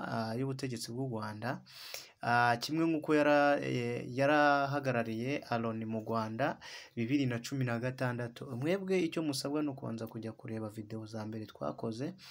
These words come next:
ahasigaye tukagendana kuri gatanu ku buryo buri kiganiro cyose dukoze muzajya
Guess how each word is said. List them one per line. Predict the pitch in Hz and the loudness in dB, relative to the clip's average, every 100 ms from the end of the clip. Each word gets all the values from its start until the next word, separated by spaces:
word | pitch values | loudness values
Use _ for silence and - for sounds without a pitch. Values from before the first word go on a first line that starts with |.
| - - _ _ | -14 -14 _ _
ahasigaye | 127 127 131 165 143 139 170 | 0 0 0 4 4 4 2
tukagendana | - - 117 120 117 113 | -2 -2 0 0 0 -2
kuri | 117 151 | -2 -4
gatanu | 139 123 123 110 110 | -4 -4 -2 -2 -4
ku | - - 127 | -10 -6 -4
buryo | 139 151 | 0 0
buri | 135 117 | 0 -6
kiganiro | - 117 113 113 113 | -8 -6 -6 -6 -8
cyose | - 135 127 | -8 -8 -8
dukoze | 113 - 131 135 | -10 -8 -6 -4
muzajya | 135 135 131 117 107 127 | -2 -2 -2 -2 -2 -6